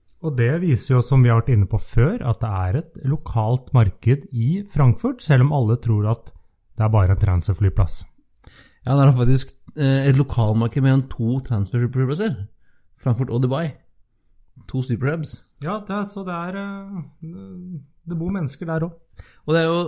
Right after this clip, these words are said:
Speaker 2: eh, to av disse tre flightene går med A tre åtti, som da beviser liksom Airbus sin tanke om at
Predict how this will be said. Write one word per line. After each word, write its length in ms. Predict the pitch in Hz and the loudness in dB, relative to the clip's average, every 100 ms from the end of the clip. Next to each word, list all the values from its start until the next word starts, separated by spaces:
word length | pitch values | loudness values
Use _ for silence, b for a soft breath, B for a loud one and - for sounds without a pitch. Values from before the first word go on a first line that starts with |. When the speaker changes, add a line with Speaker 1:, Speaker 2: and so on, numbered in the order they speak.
| 170 | -2
Speaker 2:
eh, 460 | 165 165 160 156 151 | 0 2 2 0 -2
to 320 | - 165 185 | -4 -2 -2
av 60 | 180 | -2
disse 160 | 156 156 | -4 -2
tre 140 | 147 | -2
flightene 600 | 147 123 123 131 165 180 | 0 -2 0 0 0 -2
går 240 | 120 110 120 | 0 0 2
med 140 | 135 | 2
A 120 | 117 | 0
tre 160 | - 113 | -2 -4
åtti, 360 | 101 - 185 180 | -4 -6 -6 -2
som 200 | 151 127 | 0 0
da 300 | 127 127 131 | 2 2 2
beviser 920 | 131 117 101 98 - 120 117 117 113 | 2 2 0 -4 -4 -2 0 0 -2
liksom 320 | 113 117 107 | 0 0 0
Airbus 380 | 85 101 98 107 | -2 -2 -2 -2
sin 140 | 120 107 | -2 0
tanke 320 | 110 90 101 | 0 0 -2
om 140 | 98 | -2
at 360 | 104 104 - | -2 -4 -10